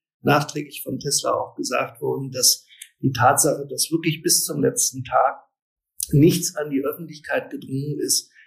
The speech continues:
hat über die Zeit zu einem doch sehr engen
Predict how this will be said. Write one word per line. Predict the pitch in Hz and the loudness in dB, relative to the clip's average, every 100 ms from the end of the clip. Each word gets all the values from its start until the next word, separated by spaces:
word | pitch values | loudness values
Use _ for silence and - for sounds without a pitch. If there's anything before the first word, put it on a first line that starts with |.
| _ - | _ -4
hat | 123 - | -4 2
über | 160 160 | 2 4
die | 143 139 | 0 0
Zeit | - 123 131 147 - _ | 0 0 -2 -4 -10 _
zu | - 143 | -2 -2
einem | 127 131 131 123 - | -2 -4 -8 -10 -8
doch | 127 | -2
sehr | - - 135 147 - | 0 2 4 2 0
engen | 139 151 151 151 - - | -2 -2 0 -2 -4 -16